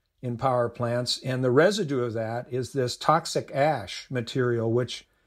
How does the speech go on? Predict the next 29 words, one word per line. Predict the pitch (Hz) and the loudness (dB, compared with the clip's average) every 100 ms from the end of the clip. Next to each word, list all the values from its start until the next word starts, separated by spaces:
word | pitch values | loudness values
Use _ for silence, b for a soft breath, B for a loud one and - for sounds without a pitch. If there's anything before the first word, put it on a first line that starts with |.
| - | -2
is | 143 120 | 0 4
just | 175 117 | 2 4
dumped | 110 165 170 123 - - | 4 4 2 -6 -16 -4
really | 139 143 135 127 | 0 2 2 0
in | 120 | -2
many | 135 131 | -2 -2
places | 127 131 123 117 123 | 0 0 0 -2 0
in | 120 | 0
these | 123 113 - _ _ - | 0 0 -4 _ _ 4
open | 165 165 131 | 4 2 -6
pits | - 151 123 - - | -2 0 0 -4 -6
that | 131 120 | -6 -2
don't | 139 151 | 2 2
have | 160 156 | 2 0
liners. | 127 127 143 160 110 101 - - _ _ _ - | 0 0 0 0 -2 -6 -10 -14 _ _ _ -2
And | 127 139 | 2 4
what | 156 | 4
we're | 143 | 2
finding | 127 151 175 175 135 | 2 2 4 2 0
now | 135 160 165 131 | 0 2 2 2
is | 123 117 - | 2 0 0
that | 123 123 - _ _ - | 2 2 -2 _ _ 2
all | 147 185 | 4 4
of | 151 | 0
this | 139 | -8
coal | - 156 185 160 | -2 2 2 0
ash | 113 110 - | -2 -6 -6
is | 110 117 | -6 0
leaching | 131 180 - 170 117 107 | 4 4 2 -2 -2 -6